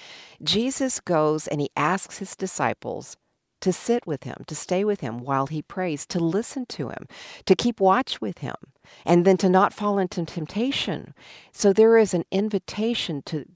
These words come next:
join me in this prayer as well. And so as we dig into this two-sided garden prayer,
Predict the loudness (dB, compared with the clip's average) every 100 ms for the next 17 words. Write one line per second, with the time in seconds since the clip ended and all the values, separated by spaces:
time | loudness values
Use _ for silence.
0 | -6 0 2 2 0 -2 -2 -4 -4 -8
1 | -12 -10 -6 -6 -6 -10 -8 -6 -6 -8
2 | -12 -16 -20 -20 -20 _ -4 -2 4 4
3 | 4 0 -2 -8 -4 4 8 10 8 2
4 | 2 2 4 2 2 0 -2 -10 -2 -2
5 | 0 0 0 -2 -2 -2 -2 -4 -10 -6
6 | -4 -4